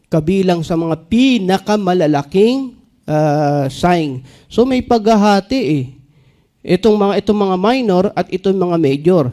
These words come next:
Siyempre, yung mga minor ay mas malayo sa araw ng paghuhukom. Mas malayo sa araw ng paghuhukom. Mamaya, makikita pa natin. Ano ba yung sampu?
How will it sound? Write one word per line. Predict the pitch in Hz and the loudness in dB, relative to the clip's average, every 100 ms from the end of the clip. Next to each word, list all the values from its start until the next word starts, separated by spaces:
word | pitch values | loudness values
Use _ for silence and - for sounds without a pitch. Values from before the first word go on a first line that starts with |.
| - | -8
Siyempre, | - 254 277 247 226 | -6 -2 0 0 0
yung | 226 233 | 0 -2
mga | 240 | 0
minor | 247 262 233 185 202 220 - - - - - _ | 0 0 2 2 2 -2 -8 -20 -20 -20 -20 _
ay | - 190 208 202 202 208 208 208 208 226 | -2 2 4 4 4 4 2 0 -4 -8
mas | 175 220 - | -2 -2 0
malayo | 208 202 180 185 190 202 - - | 2 4 4 4 4 4 2 -6
sa | - 160 | -4 -2
araw | 170 170 | 0 0
ng | 160 | -2
paghuhukom. | 156 143 131 139 160 165 127 113 - _ _ _ _ | -4 -4 -4 -2 0 0 -2 -10 -20 _ _ _ _
Mas | 165 - | -6 0
malayo | 175 170 175 165 | 2 4 2 0
sa | 165 | 0
araw | 160 160 | 0 0
ng | 147 | -2
paghuhukom. | 139 131 135 139 151 123 127 - | -4 -4 -4 -2 -4 -4 -12 -14
Mamaya, | 151 156 170 180 | -6 -2 2 2
makikita | 151 139 156 151 156 151 | 0 -2 -4 -2 -2 0
pa | 147 143 | 0 0
natin. | 139 170 269 | 0 0 0
Ano | 330 | 0
ba | 427 | 2
yung | 302 190 | 2 2
sampu? | 165 151 220 | 0 -2 -2